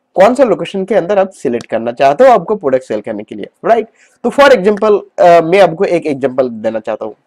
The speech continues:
मान के चले आपने फोटोग्राफी करना चाहते हो, राइट? और आप जिस लोकेशन के आप फोटोग्राफी करना चाहते हो,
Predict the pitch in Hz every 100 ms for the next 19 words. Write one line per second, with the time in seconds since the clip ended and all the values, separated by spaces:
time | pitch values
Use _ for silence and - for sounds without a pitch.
0 | _ _ _ _ _ _ _ _ _ _
1 | _ _ - 196 254 302 254 214 302 -
2 | _ _ - 202 262 294 208 180 190 190
3 | 202 120 110 113 104 98 _ _ 170 269
4 | 277 _ _ _ - - 170 208 160 226
5 | 262 214 202 233 226 226 196 170 143 196
6 | 240 262 240 240 202 170 262